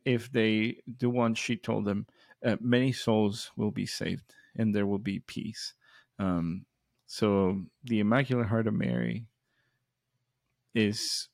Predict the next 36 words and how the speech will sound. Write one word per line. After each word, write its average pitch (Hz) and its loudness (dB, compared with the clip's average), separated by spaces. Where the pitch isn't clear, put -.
uh, 107 2
well, 104 2
she's 110 0
the 110 0
mediatrix 104 0
of, 107 -4
uh, 101 -8
all 104 0
graces. - -4
Um, 101 -2
so 98 -8
if 117 0
we, 104 -2
I, 120 -4
I 135 -2
think 147 -6
that's 120 -8
what 113 -2
I, 104 -2
one 107 -2
of 104 -4
the 104 -6
things 101 -6
that 92 -2
I 95 0
loved 90 -4
about 107 -4
the, 107 -4
um, 101 -6
the 110 -14
consecration 110 -6
to 120 -10
Mary 110 -4
is 107 -6
that, 101 -4
uh, 107 -8